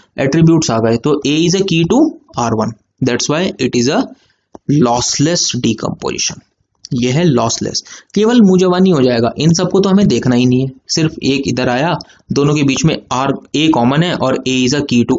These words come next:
R one, that's why it is lossless। लंबे तरीके से देखोगे तो आर one intersection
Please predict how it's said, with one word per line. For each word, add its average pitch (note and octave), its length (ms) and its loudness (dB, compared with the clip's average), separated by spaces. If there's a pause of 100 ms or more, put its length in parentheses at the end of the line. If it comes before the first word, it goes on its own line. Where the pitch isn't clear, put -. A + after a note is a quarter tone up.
R A2+ 140 -2
one, D#3 260 2
that's A#2 280 -2
why B2+ 80 0
it A2+ 120 0
is F#3+ 120 0
lossless। - 680 -10 (800)
लंबे F3 280 2
तरीके G3+ 320 2
से F#3 120 0
देखोगे G3 440 2 (380)
तो D#3 60 0
आर C#3 340 -2
one G#3+ 220 4
intersection C#3+ 840 -2